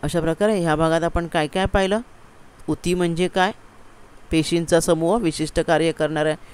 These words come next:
पेशींचा समूह म्हणजे उती. नंतर आपण प्राणी उती आणि त्यांचे प्रकार पाहिले वेगवेगळे, अभिस्तर उती, संयोजी उती, स्नायू उती, चेता उती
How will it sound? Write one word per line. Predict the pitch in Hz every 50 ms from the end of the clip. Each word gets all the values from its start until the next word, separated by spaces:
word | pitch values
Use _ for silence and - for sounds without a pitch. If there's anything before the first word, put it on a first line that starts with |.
| - - - -
पेशींचा | 165 160 - 165 160 151 147 165
समूह | 151 - 160 151 156 156 156
म्हणजे | 156 156 156 147 165
उती. | 160 156 151 - - 208 254 - - - - - - - - - - - - - - -
नंतर | - 156 - 165
आपण | 160 156 160 160
प्राणी | 151 - 170 165 160 170 214 254 285 - - - - - - -
उती | 190 185 - 196 180
आणि | 170 160 165 160
त्यांचे | - 165 147 147 - - 151
प्रकार | - - 147 147 - 170 196 214
पाहिले | - - 214 196 190 190 214 240 - - - - - - -
वेगवेगळे, | 160 170 151 160 151 160 165 185 214 - - - - - - - - - - -
अभिस्तर | 160 165 160 170 - - 175 156
उती, | 160 156 - - 156 151
संयोजी | - - 156 156 160 170 175 151 170
उती, | 160 156 - - 160 156
स्नायू | 143 - - 165 160 165 185 190 180
उती, | 165 139 - 151 147 143 143 151 - - - - - - - - - - - - -
चेता | - 190 190 - 202 190
उती | 175 160 151 - - 147 135